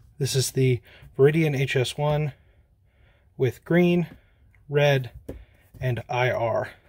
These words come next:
So let's open them up. They all come packaged roughly the same way. We've got the unit itself. We've got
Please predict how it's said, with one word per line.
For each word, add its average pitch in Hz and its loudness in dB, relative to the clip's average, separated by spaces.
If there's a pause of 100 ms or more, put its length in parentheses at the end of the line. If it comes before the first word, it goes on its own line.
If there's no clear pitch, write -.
(520)
So - -12
let's 113 -8
open 117 -10
them 120 -8
up. - -14 (2500)
They 139 -4
all 135 0
come 131 0
packaged 131 -2
roughly 131 -2
the 123 -2
same 123 -2
way. 175 2 (1300)
We've 123 -6
got 123 -2 (680)
the 120 -8
unit 135 0
itself. - 0 (1600)
We've 131 -10
got 131 0